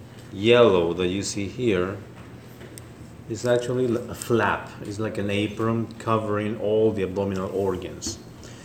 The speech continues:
That is the greater omentum. If we lift this apron, then we'll have this picture here, like a flap. It is a fold of the peritoneum. The peritoneum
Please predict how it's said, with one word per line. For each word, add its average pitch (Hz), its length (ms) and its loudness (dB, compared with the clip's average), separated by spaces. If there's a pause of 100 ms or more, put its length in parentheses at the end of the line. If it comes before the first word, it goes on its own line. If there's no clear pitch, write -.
(200)
That 127 280 4
is 131 180 6
the 120 60 0
greater 113 400 4
omentum. 131 520 4
If 110 200 2
we 160 280 6
lift 123 920 4
this 107 440 -2
apron, 101 640 -2 (440)
then 113 200 2
we'll 117 200 2
have 113 280 -2
this 107 300 -2 (160)
picture 104 400 -4
here, 101 380 -4 (2000)
like 101 160 -6
a 95 40 -8
flap. 110 460 -2 (1500)
It 117 160 8
is 135 180 6
a 135 120 4
fold 104 520 6
of 95 140 2
the 101 100 2
peritoneum. 101 640 0
The 90 80 0
peritoneum 101 640 -2